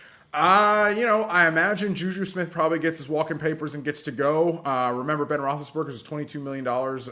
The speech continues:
uh, dead cap if you cut him, twenty-two million dollars if he retires.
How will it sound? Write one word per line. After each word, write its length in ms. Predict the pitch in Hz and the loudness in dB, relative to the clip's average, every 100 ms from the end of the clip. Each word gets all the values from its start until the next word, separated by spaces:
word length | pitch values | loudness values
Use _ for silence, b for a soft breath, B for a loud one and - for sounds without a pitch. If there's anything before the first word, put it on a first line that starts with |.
| 120 | -6
uh, 300 | 117 110 113 | -4 -2 -4
dead 280 | 139 131 | -4 -6
cap 240 | - 135 131 | -2 -2 -2
if 140 | 110 | -8
you 40 | 110 | -6
cut 220 | 151 151 | -2 0
him, 140 | 147 B B | -2 B B
twenty-two 340 | - 147 123 139 | -4 -4 -2 -6
million 200 | 135 139 | -6 -6
dollars 360 | 135 139 135 - | -4 -6 -6 -8
if 160 | 139 | -8
he 140 | 135 131 | -8 -10
retires. 720 | 104 - 135 139 135 127 | -10 -4 0 2 0 -4